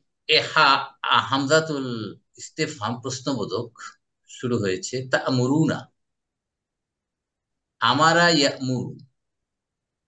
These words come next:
Amara ya'muru, Hamza mim র, এটা হলো মাদ্দা। এই Hamza যেসব ফেলে থাকে সেই ফেলকে কি বলা হয়, কারো মনে আছে?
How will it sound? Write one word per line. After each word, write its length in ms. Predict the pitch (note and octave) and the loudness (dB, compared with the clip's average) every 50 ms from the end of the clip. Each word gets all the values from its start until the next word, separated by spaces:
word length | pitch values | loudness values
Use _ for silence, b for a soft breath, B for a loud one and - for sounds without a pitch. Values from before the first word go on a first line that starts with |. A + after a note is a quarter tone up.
| _ _ _ _ _ _ _ _ _ _ _ _ _ _ _ _ _ _ _ _ _ _ _ _ _ _ _ _ _ _ _ _ _ | _ _ _ _ _ _ _ _ _ _ _ _ _ _ _ _ _ _ _ _ _ _ _ _ _ _ _ _ _ _ _ _ _
Amara 520 | - B2 B2+ C3+ D3+ D#3+ E3+ E3+ F3 F3 | -2 0 0 2 2 2 2 4 4 2
ya'muru, 720 | E3+ D#3+ C3+ C3 B2 B2+ B2+ A#2+ B2 B2+ B2+ B2+ - - - _ _ | 2 2 0 -2 -4 -6 -8 -8 -8 -8 -8 -10 -12 -16 -18 _ _
Hamza 520 | - B2+ C#3 D3 D3 C#3+ C#3+ E3 E3 E3 E3 | 0 0 2 0 -2 -4 -2 -2 -2 0 -2
mim 440 | C#3 B2 C3 C#3 C#3 C#3 C#3 A#2+ G2 F#2+ | -2 -2 -2 -2 -2 -2 -4 -4 -6 -4
র, 20 | |
এটা 800 | G#2 G#2 F2+ C#2+ - _ _ _ _ _ _ _ _ _ - A#2 | -4 -4 -4 -6 -10 _ _ _ _ _ _ _ _ _ -8 -6
হলো 100 | A#2 A#2 | -4 0
মাদ্দা। 540 | A2 A2 A2+ A2 A2+ A2+ - - - - - _ _ _ _ _ _ _ _ _ _ _ _ _ _ - | 2 2 2 2 0 -2 -8 -14 -16 -16 -18 _ _ _ _ _ _ _ _ _ _ _ _ _ _ -16
এই 100 | - - | -16 -10
Hamza 500 | - - B2 C#3 D#3 D#3+ D#3+ F3+ F#3 F3 | -4 0 0 2 2 2 2 2 2 2
যেসব 560 | C#3+ C3+ C3+ B2 - - D#3+ D#3+ D#3+ D#3+ D#3+ - _ _ _ - | 0 -2 -4 -4 0 0 2 2 2 0 -4 -12 _ _ _ -8
ফেলে 340 | C3+ C#3 D3 D3 D3 C#3 - | -6 -4 -4 -4 -4 -6 -4
থাকে 300 | - C3 B2 B2 A#2 A2 | -4 -4 -4 -4 -4 -8
সেই 160 | - B2+ A#2+ | -8 -8 -8
ফেলকে 340 | A2+ - C3+ C#3+ C#3 C#3 C#3 | -8 -6 -4 -4 -4 -6 -8
কি 220 | A#2 - D3 C#3 | -6 -4 -4 0
বলা 200 | C3+ C3+ C3+ B2+ | 2 2 2 4
হয়, 140 | A2 G2 G2 | 2 2 0
কারো 140 | - A#2 A#2 | -2 -2 -2
মনে 240 | A#2+ B2 B2+ C3 C3 | -2 -2 -2 -2 -2
আছে? 440 | C3 B2+ - - C3+ C3 C3 C3+ | -2 -4 -4 -6 -6 -6 -6 -8